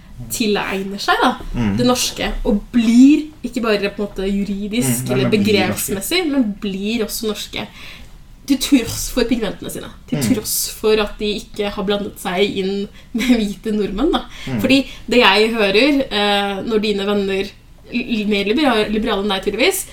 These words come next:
Speaker 1: sier, «Å, tredve prosent, eh, innvandrerbakgrunn i fremtiden, uff, det er noe ubehagelig ved det.» Det jeg hører er, «Å, det er noe ubehagelig med at det er tredve prosent brune mennesker i
Speaker 2: Ja,
Speaker 1: fremtiden.»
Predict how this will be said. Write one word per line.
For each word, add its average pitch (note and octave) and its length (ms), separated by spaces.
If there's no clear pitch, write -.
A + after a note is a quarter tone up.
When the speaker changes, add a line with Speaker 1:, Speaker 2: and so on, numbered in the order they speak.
Speaker 1:
sier, A3 600
«Å, B3+ 340
tredve A3 240
prosent, G#3+ 500
eh, A3 340
innvandrerbakgrunn G3 920
i A3 40
fremtiden, A3 560
uff, A#3+ 140
det G#3+ 80
er G#3+ 60
noe G#3 400
ubehagelig G#3 560
ved A3+ 80
det.» D#4 200
Det A#3 60
jeg A3+ 160
hører A#3 240
er, A3+ 380
«Å, B3 260
det A3+ 80
er G#3+ 40
noe G#3+ 80
ubehagelig G3+ 500
med G3 100
at - 40
det - 80
er F#3 220
tredve G#3+ 160
prosent G3+ 240
brune G#3+ 380
mennesker F#3+ 340
i G3 60
Speaker 2:
Ja, C3+ 80
Speaker 1:
fremtiden.» - 160